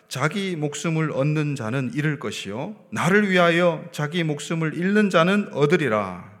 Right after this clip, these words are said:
아멘. 제일 끝에는 뭐냐 하면 자기와 불화해라는 거예요. 자기와. 자식, 자기 자신과 타협하지 말-, 말고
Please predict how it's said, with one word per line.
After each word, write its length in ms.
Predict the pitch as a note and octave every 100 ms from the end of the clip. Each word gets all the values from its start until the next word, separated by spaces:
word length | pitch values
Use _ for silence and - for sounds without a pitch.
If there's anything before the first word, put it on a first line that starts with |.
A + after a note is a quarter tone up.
| _
아멘. 480 | - G#2+ A#2+ F3+ - - _ _ _ _ _ _ _ _ _ _
제일 400 | - - A#2 D#3
끝에는 400 | D#3+ F#3 F3 D#3+
뭐냐 200 | B2 C3+ C#3
하면 420 | D3 B2+ G#2+ -
자기와 760 | - - C#3 E3 G#3+ G3 F3 E3+
불화해라는 600 | D#3 D3+ C3 C3 - -
거예요. 120 | - -
자기와. 500 | - - - - - _ _ _ _ _ _ _ _ _ _ _ _ -
자식, 540 | D#3 G3 G#3 G3+ -
자기 340 | D#3 F#3 A#3
자신과 540 | A3 F#3+ F#3 A#3 A3 G#3+
타협하지 420 | A#3 A3+ G#3+ G#3+
말-, 360 | F#3 B2+ A#2+ C3 -
말고 760 | A2+ D3 G#3 G#3+ A2+ - -